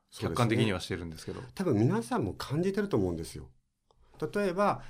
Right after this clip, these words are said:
Speaker 1: えーと、今回そのコロナのことがあって、えー、巷で言われてるトイレットペーパーをか-、大量買いしてしまったとか。
Speaker 2: うんうん。
Speaker 1: あれ何かっていうと、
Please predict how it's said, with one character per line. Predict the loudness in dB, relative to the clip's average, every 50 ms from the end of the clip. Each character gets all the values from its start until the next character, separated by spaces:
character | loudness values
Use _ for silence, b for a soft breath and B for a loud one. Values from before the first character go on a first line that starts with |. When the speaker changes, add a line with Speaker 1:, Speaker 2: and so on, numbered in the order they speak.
| B
Speaker 1:
え | -4 -2 0 0 0 0 -2 -4 -4
ー | -6
と、 | -8
今 | -6 -2 2 4 4 4 2
回 | 0 -2 0 0 0 -2
そ | -2 -4
の | -4 -6 -6
コ | -4 -4 -2
ロ | 0 0
ナ | 0 -2
の | -4 -4
こ | -6 -6
と | -6 -6
が | -4 -6
あ | -8
っ | -10
て、 | -10 _ -4 -2 -2 -2 -2 B B B B B B B
え | -10 -8 -8 -8 -8 -8 -10 -12 -14
ー、 | -16 _ _ _ _ _ _ _ _ _ _ _ -6
巷 | 0 0 2 2
で | 2 2
言 | 4 4
わ | 2
れ | 2
て | 0 -2
る | -2
ト | 0 0 2
イ | 4
レ | 4
ッ | 4
ト | 2 0
ペ | 0 -2 -2 0
ー |
パ | 2 2 2
ー |
を | 2 0
か-、 | -4 -10 -16 -16 _ _ -10
大 | 0 2 4
量 | 6 6 6
買 | 6 4 4
い |
し | 2
て | 0
し | 0 0
ま | 0 -2
っ |
た | -2 -4
と | -8 -10
か。 | -12 -14 -16 -8 0 0
Speaker 2:
う |
ん | 2
う | 2
ん。 | 0 -2 -4 -6 -6 -6 -4
Speaker 1:
あ | -2
れ | 0 2
何 | 2 4 4 4 2 2
か | 2 -2
っ |
て | -2 -4 -4 -4
い | -4
う | -4
と、 | -4 -4 0 0 2 0 0